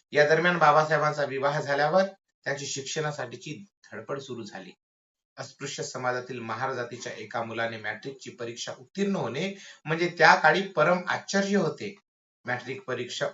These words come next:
उत्तीर्ण होताच त्या काळील सत्कार तत्कालीन मुंबईच्या समाज सुधारकांनी घडवून आणला होता. हा सत्कार समारंभ राव बहादूर सी के बोले यांच्या अध्यक्षतेखाली घडून आला होता. कृष्णाजी पंत केडुसकर,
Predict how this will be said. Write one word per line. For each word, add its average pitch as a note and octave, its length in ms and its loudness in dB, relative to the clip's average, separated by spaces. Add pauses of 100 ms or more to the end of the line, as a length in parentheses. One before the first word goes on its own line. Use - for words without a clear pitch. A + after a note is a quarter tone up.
(500)
उत्तीर्ण C3 460 -8
होताच A#2+ 580 2 (360)
त्या D3 140 6
काळील D3+ 340 2
सत्कार - 520 4 (320)
तत्कालीन F3 520 4
मुंबईच्या D#3 460 2
समाज D3+ 400 -2
सुधारकांनी C#3 760 -4
घडवून C#3 340 -4
आणला C#3+ 240 -2
होता. A#2 340 -2 (420)
हा C3 60 -8
सत्कार F3 460 0
समारंभ C3 580 0 (520)
राव C3 380 6
बहादूर D#3 560 6 (300)
सी - 240 -4
के F#3 180 2
बोले D3 320 2
यांच्या C#3 440 0
अध्यक्षतेखाली C3+ 920 -6
घडून A2+ 280 -8
आला G#2 200 -2
होता. G2+ 280 -10 (840)
कृष्णाजी B2 460 -6
पंत A#2+ 240 -8
केडुसकर, A#2 680 -6